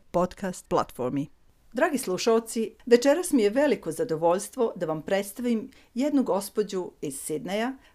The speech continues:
koju verovatno mnogi od vas već poznaju – ili su imali priliku bar da iz daljine vide, jer ona je žena koja je veoma zauzeta i mi smo svi počašćeni kada možemo da joj se približimo i sa njom malo porazgovaramo.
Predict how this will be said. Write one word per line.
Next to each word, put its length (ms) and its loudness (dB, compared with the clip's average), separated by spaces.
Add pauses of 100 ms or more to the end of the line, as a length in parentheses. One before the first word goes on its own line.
(200)
koju 400 -2
verovatno 540 -2
mnogi 400 -2
od 140 -2
vas 500 -2 (200)
već 240 -6
poznaju – 600 0 (320)
ili 200 0
su 160 -6
imali 300 2
priliku 440 -2
bar 240 -4
da 120 2
iz 180 2
daljine 400 0
vide, 260 -6 (300)
jer 180 2
ona 140 -4
je 100 -2
žena 380 4
koja 220 0
je 180 -4
veoma 520 6
zauzeta 800 2 (100)
i 440 -4 (200)
mi 240 -4
smo 180 -6
svi 320 -4
počašćeni 680 -4
kada 200 -6
možemo 580 -4
da 100 -4
joj 80 0
se 180 -6
približimo 680 -4
i 160 -12
sa 160 -6
njom 260 -4
malo 240 -2
porazgovaramo. 800 -8